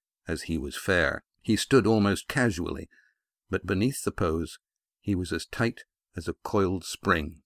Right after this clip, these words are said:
Yan lumbered forward. Astrea dodged, caught a big upraised arm, pivoted, pulled, and stepped back. Yan fell face forward, and the ring of youths distorted into an oval.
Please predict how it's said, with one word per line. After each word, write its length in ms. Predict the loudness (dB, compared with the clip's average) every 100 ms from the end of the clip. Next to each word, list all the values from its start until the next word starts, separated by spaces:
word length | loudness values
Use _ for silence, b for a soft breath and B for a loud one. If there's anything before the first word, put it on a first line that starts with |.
| _ _ _ _ _ _ _ _ _ -2
Yan 580 | 4 6 6 2 2 4
lumbered 380 | 4 4 0
forward. 460 | 0 2 2 0 -6 b b b
Astrea 480 | -4 6 8 8 8
dodged, 480 | 8 8 6 -4 -14 B -2
caught 360 | 2 4 2
a 80 | -2
big 420 | -2 2 2 0 -6
upraised 560 | -4 -2 2 4 4 4
arm, 340 | 4 4 4 0 B
pivoted, 540 | 6 6 8 4 0 -2 -2
pulled, 400 | 6 6 6 2 B B -6
and 180 | -6 -2
stepped 340 | 0 0 0
back. 360 | -2 -2 -4 -14 _ _ _ _ _ _ -4
Yan 340 | 0 2 0
fell 460 | -2 2 2 2 0
face 300 | 2 2 2
forward, 440 | 4 4 4 -2 -6 b _ -4
and 140 | -2
the 60 | 0
ring 260 | 4 4 4
of 80 |
youths 420 | 4 4 4 0 -8
distorted 600 | -4 -2 0 0 0 0 -2
into 240 | -2 -2
an 80 | -2
oval. 400 | 0 -2 -2 -8